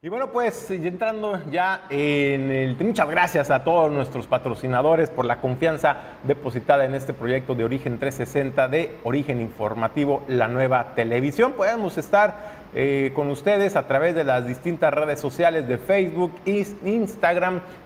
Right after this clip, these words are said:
Twitter, Twi-, TikTok también, así como también una vez concluyendo la emisión de este informativo, en Spotify también nos podrás estar escuchando desde la comodidad de tu vehículo mientras te trasladas a tu centro de trabajo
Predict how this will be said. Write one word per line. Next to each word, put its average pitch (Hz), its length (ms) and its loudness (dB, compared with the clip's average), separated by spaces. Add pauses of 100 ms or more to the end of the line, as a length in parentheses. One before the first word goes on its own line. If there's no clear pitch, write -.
Twitter, 202 480 2
Twi-, 208 140 -2
TikTok 226 600 0
también, 190 480 0 (300)
así 135 260 0
como 151 240 -2
también 160 240 0
una 185 100 2
vez 180 280 0
concluyendo 160 600 0
la 151 140 0
emisión 160 380 -2
de 156 80 0
este 151 140 -6
informativo, 208 680 2 (380)
en 196 400 2
Spotify 160 720 2
también 139 300 -2
nos 135 120 -4
podrás 131 360 0
estar 127 240 -2
escuchando 135 580 0
desde 147 280 2
la 147 240 -2
comodidad 131 560 2
de 120 80 -2
tu 135 160 -2
vehículo 131 420 0
mientras 131 300 -4
te 143 100 -4
trasladas 131 500 0 (240)
a 151 160 0
tu 135 120 -4
centro 135 320 -2
de 127 80 0
trabajo 120 400 0